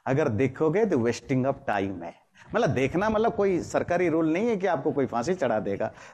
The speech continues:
punishment कर लेगा, भाई क्यों सपना देखा,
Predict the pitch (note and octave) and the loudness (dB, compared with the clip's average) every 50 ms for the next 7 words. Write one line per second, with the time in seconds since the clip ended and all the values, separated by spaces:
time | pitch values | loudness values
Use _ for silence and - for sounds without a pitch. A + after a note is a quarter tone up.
0 | - _ - B2+ C3+ D3 C#3 - C#3+ D3+ C#3 B2+ - - A#2+ A#2+ A#2+ A#2 A#2+ A#2 | -8 _ 0 0 2 0 0 0 0 0 0 0 0 0 2 2 2 2 2 2
1 | A2 A2+ A2+ A2+ - - - C3+ D3 C#3 - - - - B2+ B2 A#2+ G#2 G#2+ G2 | 2 0 0 -2 -2 -2 -2 0 0 0 0 -2 -2 -2 -2 -2 0 0 -2 -2
2 | - - G2+ G2+ | -2 -2 -4 -4